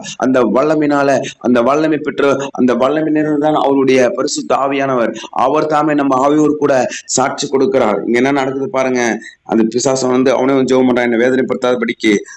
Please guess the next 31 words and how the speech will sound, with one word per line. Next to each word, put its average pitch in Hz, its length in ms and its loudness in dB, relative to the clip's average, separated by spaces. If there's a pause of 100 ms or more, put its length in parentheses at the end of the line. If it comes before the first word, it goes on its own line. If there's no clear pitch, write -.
(100)
அப்புறம் 127 260 0
எட்டாம் 131 180 0
வசனம், 120 280 -2
"ஏனெனில் 127 600 2 (300)
அவர் 117 240 0
அவனை 110 200 2
நோக்கி, 127 380 0
'அசுத்தாவியே, 151 920 0 (240)
இந்த 113 280 2
மனுஷனை 139 280 2
விட்டு 123 240 2
புறப்பட்டு 139 440 -2
போ' 160 160 2
என்று 120 400 2
சொல்லியிருந்தார். 107 380 2
அப்பொழுது 107 440 2
அவர் 104 220 2
அவனை 104 180 2
நோக்கி, 117 540 2 (160)
'உன் 104 300 2
பேர் 156 280 4
என்னவென்று?' 107 560 2
கேட்டார். 98 600 -2
அதற்கு 104 380 0
அவன், 98 440 0
'நாங்கள் 98 280 2
அநேகராய் 143 540 2
இருக்கிறபடினால் 110 760 -2 (300)
என் 110 280 2
பேர் 113 260 2
லேகியோன்.'" 104 680 2